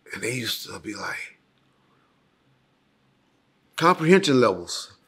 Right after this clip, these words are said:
And I always read at a, like, two or three grades ahead of my comprehension.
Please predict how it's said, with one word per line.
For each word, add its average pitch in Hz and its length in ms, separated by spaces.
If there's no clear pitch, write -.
And 175 120
I 208 40
always 233 420
read 185 260
at 165 160
a, 139 220
like, 156 240
two 170 160
or 165 40
three 165 200
grades 156 260
ahead 147 240
of 143 60
my 135 120
comprehension. 131 760